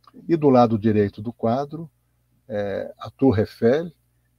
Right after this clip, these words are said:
e assim aqueles edifícios típicos de Paris, né? Então, também aqui uma composição que une o Brasil e a França, une assim, e o Brasil aqui um pouco figurado propositalmente como algo assim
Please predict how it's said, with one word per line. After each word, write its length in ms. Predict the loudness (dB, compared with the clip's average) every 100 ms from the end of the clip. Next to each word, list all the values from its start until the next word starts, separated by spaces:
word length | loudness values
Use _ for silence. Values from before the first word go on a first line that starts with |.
| -6
e 100 | -2
assim 320 | -2 -4 -6
aqueles 640 | -6 -6 -8 -8 -10 -14 -10
edifícios 760 | -10 -10 -6 -2 -2 -4 -14
típicos 500 | -6 -4 -4 -8 -10
de 80 | -8
Paris, 540 | -8 -6 -4 -4 -4 -4
né? 160 | -6 -8 -20 _
Então, 280 | -10 -2 0
também 340 | 0 0 0 -2
aqui 420 | -6 -10 -10 -10 _ -20 -14 -4
uma 200 | -2 -2
composição 840 | -2 -2 0 -2 -2 -8 -4 -2
que 220 | -2 2
une 500 | 4 4 2 0 -4 -10 -20 -8
o 120 | -4
Brasil 600 | 0 0 -2 -2 0 2
e 60 | 0
a 80 | -2
França, 720 | -6 -2 2 2 -2 -6 -4
une 320 | -2 0 -2
assim, 400 | -6 -8 -6 -6 -8 _ -6
e 60 |
o 60 | -4
Brasil 560 | 0 0 0 -2 -2 -2
aqui 280 | -4 -4
um 100 | -4
pouco 520 | -4 -4 -6 -6 -12 -12 _ _ _
figurado 920 | -6 -4 -2 0 2 2 0 -4 -8
propositalmente 1200 | -6 -6 -2 -4 -4 -8 -6 -4 0 0 -2 -8 -12
como 340 | -6 -4 -2
algo 300 | -2 -4 -8
assim 360 | -12 -10 -10